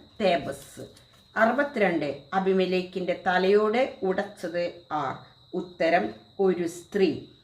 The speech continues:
അറുപത്തിമൂന്ന്, എന്തുകൊണ്ടാണ് അബിമേലെക്കിന്റെ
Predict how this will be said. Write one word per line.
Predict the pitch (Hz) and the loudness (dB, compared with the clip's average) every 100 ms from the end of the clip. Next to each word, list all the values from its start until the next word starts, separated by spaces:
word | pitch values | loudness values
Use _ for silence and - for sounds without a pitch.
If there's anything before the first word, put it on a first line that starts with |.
| _ _ _ _ _ - | _ _ _ _ _ -4
അറുപത്തിമൂന്ന്, | 214 233 330 - 226 156 147 143 214 254 | 0 2 0 0 -2 0 -2 -4 0 4
എന്തുകൊണ്ടാണ് | 294 320 311 311 277 262 247 247 247 - | 4 2 2 2 4 4 4 0 -2 -4
അബിമേലെക്കിന്റെ | 202 202 202 226 254 254 240 | -2 0 2 2 0 -2 -4